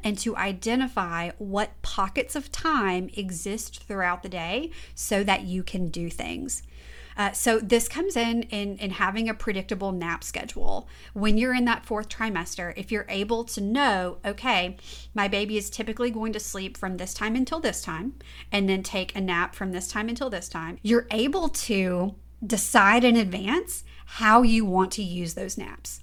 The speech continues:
So this is where we're gonna get tactical. You're in newborn mode. I, I would highly encourage you to get either a paper day planner or a notebook, and each morning decide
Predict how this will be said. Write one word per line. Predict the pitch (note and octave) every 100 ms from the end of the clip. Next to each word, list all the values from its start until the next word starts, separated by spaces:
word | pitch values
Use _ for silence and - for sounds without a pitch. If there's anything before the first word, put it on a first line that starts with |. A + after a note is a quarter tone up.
| -
So | - A#3+
this | A#3+ B3+
is | D#4+ -
where | A#3+
we're | A#3 A3+
gonna | A3
get | G#3 G3+
tactical. | - F#3+ F#3 - - - A#3 - - - -
You're | G#3+ A#3 C4+
in | C4 B3+ C4 C4
newborn | A#3 G#3 G#3+ B3+ C4
mode. | C4+ D#4 G4+ A4 - - - -
I, | A3 A3+ -
I | - A#3+
would | D4+ D4+ C#4 A#3 A3+
highly | - - B3 A3+ C4+ C4+
encourage | C4+ - G3+ A3 G#3+
you | A#3 A#3
to | - A3 G3+ F#3+
get | F#3+ G3+ G3
either | A3 G3 F#3+ F3+ -
a | F3+
paper | F3 - A3 A#3+ B3
day | A3 F3+
planner | A3 G3 F#3 F#3 F#3 F#3+ - -
or | F#3+ F#3 F#3+ G3 G#3
a | F#3+ F#3 F3+ F#3+
notebook, | G3+ F#3 E3 - C4 G#4+ - - - - -
and | A#3 G#3+ G3+ G3 G3 - - - - - -
each | B3 C#4+ A3
morning | G#3 G3 A#3+ F4 A#4+ B4 - - G#3
decide | F#3+ A#3 - D#4+ E4+ A3+ G3+ F#3+ G3